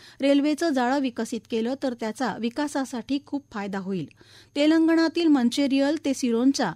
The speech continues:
आणि पुढे छत्तीसगडमधील भोपाळपट्टणम ते जगदलपूरपर्यंत, त्याचप्रमाणे अहेरी ते शिरपूर कागजनगर रेल्वे नेटवर्क विकसित केलं तर सुरजागडच्या पो-, पोलाद प्रकल्पाला आणि एकूण,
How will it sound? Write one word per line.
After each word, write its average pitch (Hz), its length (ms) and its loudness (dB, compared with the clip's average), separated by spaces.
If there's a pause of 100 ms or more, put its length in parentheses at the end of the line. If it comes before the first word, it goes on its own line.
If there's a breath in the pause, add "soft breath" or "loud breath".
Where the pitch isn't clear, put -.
(260 loud breath)
आणि 262 220 2
पुढे 285 340 -2 (100)
छत्तीसगडमधील 254 920 0 (260 loud breath)
भोपाळपट्टणम 269 920 0 (100)
ते 269 160 0
जगदलपूरपर्यंत, 247 960 -2 (400 loud breath)
त्याचप्रमाणे 294 640 2 (100)
अहेरी 262 400 0 (100)
ते 277 120 0
शिरपूर 269 520 -4
कागजनगर 240 720 -2 (260 loud breath)
रेल्वे 262 360 2
नेटवर्क 254 560 0
विकसित 247 400 -4 (120)
केलं 214 240 -4 (360 loud breath)
तर 294 80 4
सुरजागडच्या 277 920 0
पो-, 247 320 -4 (160)
पोलाद 285 340 0
प्रकल्पाला 233 720 -4
आणि 240 280 -2
एकूण, 294 400 0